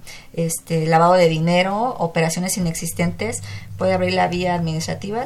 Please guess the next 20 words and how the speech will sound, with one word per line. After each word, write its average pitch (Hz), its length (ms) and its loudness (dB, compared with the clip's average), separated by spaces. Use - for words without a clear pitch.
que - 80 -14
se 175 120 -4
va 175 160 -2
por 180 140 -2
lo 165 100 -2
final, 185 400 -4
eh, 165 260 0
lo 165 80 2
fiscal, 208 440 -2
que 214 100 -6
es 208 180 -8
la 170 140 -2
defraudación 165 540 -2
fiscal, 214 480 -6
evasión 170 440 -2
fiscal, - 420 -4
eh, 170 180 -2
la 165 200 -2
vía, 165 500 -2
este, 156 600 -8